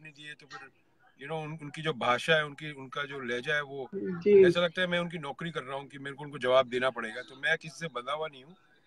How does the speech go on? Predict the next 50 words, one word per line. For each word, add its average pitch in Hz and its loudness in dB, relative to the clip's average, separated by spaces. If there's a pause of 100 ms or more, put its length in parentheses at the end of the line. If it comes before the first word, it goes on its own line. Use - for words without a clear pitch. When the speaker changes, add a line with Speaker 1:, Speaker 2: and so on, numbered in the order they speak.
(260)
Speaker 1:
और 120 -6
ना 135 4
मैं 143 -4
किसी 131 -14
को - -6
Speaker 2:
जी। - -8
Speaker 1:
जवाब 131 4
देने 135 -10
के 139 -14
लिए 135 -6
बंधा 113 -6
हुआ 135 -6
हूँ, 147 -14
कुछ - -16
नहीं 143 -14
है। 147 -14 (680)
तो 135 -4
वो 196 4
जो 196 2
WhatsApp 175 2
number 170 -2
है 190 0
उसमें, 165 -8 (920)
अ, 113 -8
एक 156 -8
लाख 165 8
ऊपर 147 -10
लोग 143 -10
जुड़े 127 -10
हुए 156 -8
हैं, 160 -6
उस 143 -12
नंबरों 131 -10
के 139 -12
ऊपर 135 -10
ग्रुप्स 180 2
Speaker 2:
जी, 220 8
बहुत 208 6
लोग 247 8
हैं 240 8
उसमें 233 6 (360)
और 202 8
कोई 214 10
बात 208 6
भी 240 2
नहीं 247 6
कर 233 4
पाएगा 220 6
इतनी 214 6
जल्दी। 190 6